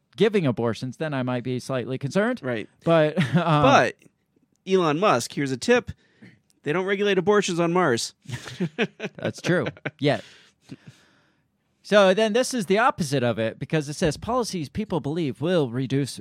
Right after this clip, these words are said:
Speaker 1: abortions. Banning abortions is on that side.
Speaker 2: Okay.
Speaker 1: On the other side, it says policies that actually reduce abortions. Access to free contraceptives.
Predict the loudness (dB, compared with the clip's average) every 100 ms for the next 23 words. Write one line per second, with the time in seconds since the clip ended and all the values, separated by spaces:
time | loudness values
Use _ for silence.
0 | -8 -2 0 0 -2 -10 -12 -20 _ _
1 | _ _ _ _ -2 0 0 0 0 -2
2 | -4 -14 -12 -8 -6 -4 -4 -4 -6 -6
3 | -10 _ -14 -8 -4 2 4 4 2 0
4 | 0 -4 -6 -6 -4 -2 -2 -4 -8 -6
5 | -4 -4 -4 -6 -8 -6 -6 -4 -6 -6
6 | -4 -2 -2 -4 -8 -12 _ _ -20 _
7 | _ 0 0 0 -2 -2 -6 -2 0 0
8 | 0 -2 -4 -4 -2 -2 -4 -8 -10 -20